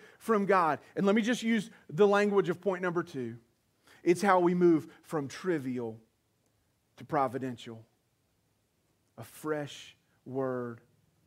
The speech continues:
from God. God had a word for Saul, and he brought it through Samuel.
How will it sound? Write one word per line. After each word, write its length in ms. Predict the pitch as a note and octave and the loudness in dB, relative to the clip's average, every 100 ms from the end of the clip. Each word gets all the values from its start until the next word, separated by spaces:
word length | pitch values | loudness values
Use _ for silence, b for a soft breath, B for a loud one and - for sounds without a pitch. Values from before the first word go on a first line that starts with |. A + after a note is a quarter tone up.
| _ _ _ | _ _ _
from 240 | B2+ A#2+ | -12 -10
God. 360 | A2 G2 F#2 G2+ _ _ _ _ _ _ _ _ _ _ _ _ | -8 -10 -12 -18 _ _ _ _ _ _ _ _ _ _ _ _
God 260 | C#3 D3+ D#3+ | 2 2 2
had 160 | E3+ | -2
a 60 | B2 | -2
word 580 | A#2 C#3+ C3+ A#2 A2 - _ _ _ | -4 -2 -2 -4 -6 -14 _ _ _
for 100 | - | -16
Saul, 460 | B2 - C#3+ A#2+ G#2 | -12 -4 -2 -2 -8
and 100 | A#2 | -12
he 60 | A2+ | -10
brought 320 | A#2 B2 A2+ | -6 -6 -6
it 80 | G2 | -12
through 140 | A#2+ | -16
Samuel. 420 | - A#2+ A2+ A2 | -14 -14 -14 -14